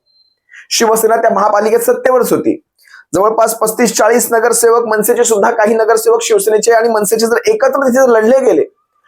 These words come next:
तर मनसे आणि शिवसेना या महानगरपालिकेवर भगवा नक्कीच फडकवेल. आपण जर पाहिलं असाल, मगाचं मतदान मी तुम्हाला सांगितलं, पंच्याहत्तर हजार आणि सत्तर हजार, जवळपास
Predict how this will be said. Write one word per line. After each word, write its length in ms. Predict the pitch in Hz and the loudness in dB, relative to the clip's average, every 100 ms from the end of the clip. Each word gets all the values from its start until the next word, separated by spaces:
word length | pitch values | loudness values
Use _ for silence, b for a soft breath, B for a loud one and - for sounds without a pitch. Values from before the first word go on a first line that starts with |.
| B - | B -4
तर 100 | 165 | -2
मनसे 460 | 190 202 233 254 294 | 0 2 0 2 2
आणि 260 | 294 285 | 2 2
शिवसेना 600 | 247 262 240 233 196 175 | 0 0 0 0 0 0
या 200 | 226 233 | 0 0
महानगरपालिकेवर 1000 | 254 247 254 240 240 220 190 180 170 196 | 0 0 0 0 0 -2 -2 0 2 2
भगवा 420 | 220 143 143 180 190 | 2 0 0 0 0
नक्कीच 460 | 156 - 151 147 | -2 -4 -6 -4
फडकवेल. 400 | 120 117 117 98 - | -2 -2 0 -2 -2
आपण 220 | - 240 | -4 -2
जर 120 | 226 233 | -2 0
पाहिलं 280 | 190 214 | 0 0
असाल, 260 | 233 - 190 | 0 0 -2
मगाचं 360 | 185 185 185 190 | 0 -2 0 -2
मतदान 280 | 151 180 | 0 0
मी 80 | 196 | -2
तुम्हाला 240 | 190 190 185 | -2 0 0
सांगितलं, 480 | 160 160 147 135 139 B B B - - | 0 0 0 -2 -2 B B B -10 -4
पंच्याहत्तर 440 | 196 196 262 277 | -2 -2 -2 -2
हजार 220 | 240 254 | 0 0
आणि 160 | 262 262 | 2 0
सत्तर 300 | 247 226 240 | 0 -2 -2
हजार, 220 | 226 233 | 0 0
जवळपास 360 | 226 220 233 | 0 0 -2